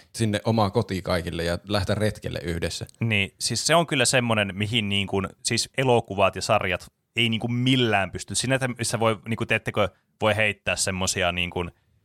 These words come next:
Speaker 2: tämmösiä hyperbolia, että no ei tämmöstä tunnetta voi tulla tässä elokuvassa, mutta tää on niin kuin siis ko-, kirjaimellisesti asia, mitä ei voi tehdä niin kuin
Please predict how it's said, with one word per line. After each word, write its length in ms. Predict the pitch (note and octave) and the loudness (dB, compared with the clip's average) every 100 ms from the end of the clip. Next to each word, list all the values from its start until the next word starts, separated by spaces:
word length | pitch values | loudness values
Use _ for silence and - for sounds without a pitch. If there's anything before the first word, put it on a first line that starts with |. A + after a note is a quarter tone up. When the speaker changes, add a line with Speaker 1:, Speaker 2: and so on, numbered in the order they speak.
| _ - | _ -4
Speaker 2:
tämmösiä 280 | G2 G2 G2+ | 0 2 2
hyperbolia, 680 | A2 A#2 G#2+ F#2+ F#2 F#2 | 2 2 0 0 0 0
että 140 | F2 G#2+ | 0 -2
no 80 | A2 | 2
ei 180 | C3 | 2
tämmöstä 420 | B2 C3+ C3+ - B2+ | 4 2 2 -4 -2
tunnetta 500 | C3 C3 A2+ - F#2+ | 0 2 0 0 -2
voi 120 | F2 | -2
tulla 240 | - F#2 | -2 -4
tässä 240 | - F#2 G#2+ | -2 -4 -2
elokuvassa, 360 | G2 F#2+ G#2 | 0 -2 -4
mutta 160 | A2 - | -6 0
tää 200 | C#3+ E3+ | 2 2
on 60 | |
niin 100 | C#3+ | 2
kuin 100 | C3 | -4
siis 120 | B2+ - D3 | -4 0 0
ko-, 100 | D#3 | 0
kirjaimellisesti 560 | D3+ C#3+ A2 G2+ - | 0 2 2 0 -4
asia, 300 | G#2 - G2 | -4 -2 -2
mitä 180 | F2+ G#2 | -2 -2
ei 200 | G2+ G#2 | 0 -2
voi 140 | F#2 - | -4 -6
tehdä 260 | F2+ F#2 F2 | -6 -6 -6
niin 160 | F2+ F2+ | -6 -4
kuin 220 | F#2 | -4